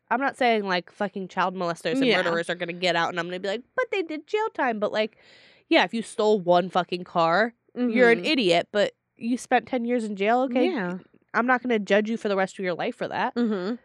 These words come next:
Speaker 1: But some people are like, "Well, they are, they went to jail, so they're bad."
Speaker 2: Yeah.
Speaker 1: I don't care what they
Speaker 2: It's,
Speaker 1: say.
Speaker 2: yeah, it's a, it's a
Speaker 1: It's,
Speaker 2: bad
Speaker 1: it's
Speaker 2: system.
Speaker 1: like, um, you know, Croc from, uh, from, from D C Comics.
Speaker 2: Oh,
Speaker 1: The
Speaker 2: the
Speaker 1: world
Speaker 2: Killer
Speaker 1: believed
Speaker 2: Croc?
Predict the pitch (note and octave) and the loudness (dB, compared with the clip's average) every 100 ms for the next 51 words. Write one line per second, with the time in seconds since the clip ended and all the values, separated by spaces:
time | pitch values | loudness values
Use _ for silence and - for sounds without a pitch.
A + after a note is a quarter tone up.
0 | _ _ _ _ _ _ A#3 A3+ - C4 | _ _ _ _ _ _ 0 2 4 2
1 | C#4 A3 G#3+ G3+ G3 F3 E3 E3 E3+ E3 | 2 4 4 4 2 0 2 4 2 0
2 | F3+ E3+ E3+ E3+ E3+ E3 F#2+ - E3+ F#2+ | 0 0 0 -2 -4 -4 -4 -6 -8 -8
3 | - - - G3+ - - A#2+ A#2 - E3+ | -10 -10 -6 -6 -6 -6 -6 -6 -6 -4
4 | F#3 F3+ F3+ F3+ - - - C3+ - - | -4 -4 -8 -8 -10 -12 -14 -14 -14 -8
5 | G3 - F3 - F3+ F#3+ F#3 D3+ C#3 - | -8 -4 -4 0 0 0 -4 -6 -8 -2
6 | G#3+ - - G#3 G3+ F#3 F3 F#3+ - A#3 | -2 -2 -2 -2 0 0 0 -2 -10 -8
7 | A3 - G3 _ _ - A#3+ - - F3 | -6 -6 -12 _ _ -6 -6 -6 -8 -6
8 | F3+ F3+ F#3 F#3+ F#3 - _ _ A3+ G#3+ | -4 -6 -8 -8 -10 -14 _ _ -10 -10
9 | G#3+ G#3+ _ _ _ _ A#3+ A3 A#3+ - | -10 -16 _ _ _ _ -12 -8 -8 -10
10 | B3+ - A#3 - _ _ _ _ _ _ | -14 -14 -16 -16 _ _ _ _ _ _
11 | _ C4 A#3+ G3+ A3 A#3 A#3+ A#3 C4 A3 | _ 2 4 4 6 8 6 6 4 6
12 | G3 - G#3+ D#4 | 4 4 4 4